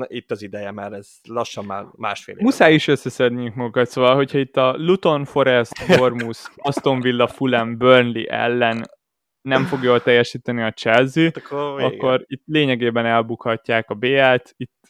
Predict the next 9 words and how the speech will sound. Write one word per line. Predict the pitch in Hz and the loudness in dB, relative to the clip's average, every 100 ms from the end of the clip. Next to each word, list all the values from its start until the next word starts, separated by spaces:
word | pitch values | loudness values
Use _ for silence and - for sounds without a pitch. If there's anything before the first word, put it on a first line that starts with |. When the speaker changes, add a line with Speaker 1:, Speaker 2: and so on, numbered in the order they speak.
| _ _ | _ _
Speaker 2:
tényleg | 135 113 107 110 | 2 2 0 -4
viccen | 117 - 117 113 | -6 -4 -6 -6
kívül | - 113 110 113 110 - - - _ _ _ - | -6 -6 -4 -4 -4 -6 -14 -20 _ _ _ -10
az | 127 | -2
egész | 139 131 | 0 0
projektnek | - 131 120 123 | 2 0 0 -2
nagyon-nagyon | 127 127 117 104 104 104 | 2 2 2 0 -4 -4
rosszat | 104 107 - 107 - | -4 -6 -6 -8 -6
tenne, | 110 107 117 127 | -6 -4 -4 -4